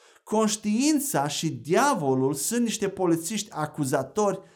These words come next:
foarte fideli și credincioși, mereu la datorie,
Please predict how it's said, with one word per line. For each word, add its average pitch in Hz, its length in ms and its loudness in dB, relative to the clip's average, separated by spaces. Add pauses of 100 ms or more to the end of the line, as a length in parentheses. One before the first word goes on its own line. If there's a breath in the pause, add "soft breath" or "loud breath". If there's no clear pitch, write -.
(140 soft breath)
foarte 220 500 0
fideli 185 420 0
și 160 120 -4
credincioși, 156 680 -4
mereu 233 300 4
la 202 120 4
datorie, 131 540 -4